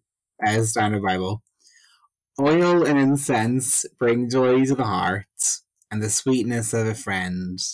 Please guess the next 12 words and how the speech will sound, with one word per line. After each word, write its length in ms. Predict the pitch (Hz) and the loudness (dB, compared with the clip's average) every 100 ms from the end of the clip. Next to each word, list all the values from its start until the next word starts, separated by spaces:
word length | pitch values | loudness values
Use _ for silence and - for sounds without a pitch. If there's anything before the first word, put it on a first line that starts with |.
| - _ _ _ | -12 _ _ _
is 160 | 120 117 | -6 -4
counsel 720 | - 147 151 - 98 92 107 _ _ _ _ _ - | -2 0 -2 -4 -6 -6 -8 _ _ _ _ _ -4
to 100 | 156 | -2
the 80 | 160 | 0
soul." 540 | - 202 165 101 95 _ _ _ _ _ _ - - - - - - - - - _ _ | 0 2 2 2 -2 _ _ _ _ _ _ -20 -20 -20 -20 -18 -16 -16 -18 -20 _ _
So 340 | - 135 127 120 | -2 2 4 4
just 340 | 147 170 - | 2 2 0
like 480 | 156 143 147 139 - - - - - - _ _ _ _ | 2 2 2 -2 -8 -6 -6 -8 -14 -20 _ _ _ _
things 520 | 143 131 127 131 123 - | 0 2 4 4 2 -2
in 220 | 120 127 | -2 0
the 60 | |
natural, 680 | 131 113 107 - 107 120 135 | 2 0 -2 0 0 0 -2